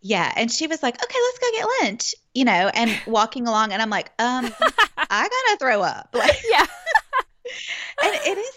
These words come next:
Speaker 1: funny 'cause if you've never done it and you just sort of see what they do, you don't understand why it's so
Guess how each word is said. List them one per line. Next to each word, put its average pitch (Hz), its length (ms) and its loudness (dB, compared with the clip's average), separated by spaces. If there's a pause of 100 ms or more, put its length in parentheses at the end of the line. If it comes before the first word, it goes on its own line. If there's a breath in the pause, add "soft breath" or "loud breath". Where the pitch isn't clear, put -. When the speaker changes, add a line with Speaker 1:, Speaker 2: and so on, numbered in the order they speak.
Speaker 1:
funny 466 280 -10
'cause 339 180 -14
if 277 140 -10
you've 285 140 -12 (120)
never 262 300 -2
done 220 340 0
it 175 320 2
and 214 160 2
you 214 80 2
just 233 220 -4
sort 220 160 2
of 175 100 0
see 180 380 -2
what 359 160 0
they 381 120 2
do, 381 100 4 (220)
you 277 120 2
don't 262 180 2
understand 233 500 2
why 185 440 2
it's 165 320 0
so 170 640 0